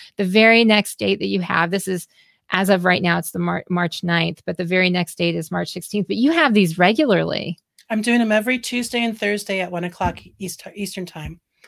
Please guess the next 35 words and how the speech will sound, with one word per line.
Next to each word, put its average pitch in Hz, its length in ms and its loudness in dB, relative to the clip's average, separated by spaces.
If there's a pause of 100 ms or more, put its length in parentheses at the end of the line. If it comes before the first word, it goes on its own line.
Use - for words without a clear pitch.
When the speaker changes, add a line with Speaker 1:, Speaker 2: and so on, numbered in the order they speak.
Speaker 1:
Okay. 208 440 -2 (200)
Speaker 2:
Just - 240 -4
'cause - 220 -8
people, 311 540 -2
you 240 120 0
know, 269 80 2
I 254 60 2
was 240 160 -2
doing 269 200 2
them 247 120 2
sporadically 220 680 0
to 226 80 -2
see 202 380 0
the 190 120 -4
test 196 420 -6
and 233 120 -4
stuff, 233 380 -2
and 196 220 -2
it 208 140 -4
made 196 220 -2
such - 440 -2
a 220 40 -6
difference 202 580 -6
in 180 60 -6
people's 180 380 -10
workday. 175 480 -8 (560)
Speaker 1:
Yeah. 165 240 -2
Speaker 2:
You 160 60 -2
know, 214 140 4
and 220 100 2
if 220 100 -4
we 247 80 -2
can 226 120 0
get 233 140 0
people 247 300 -2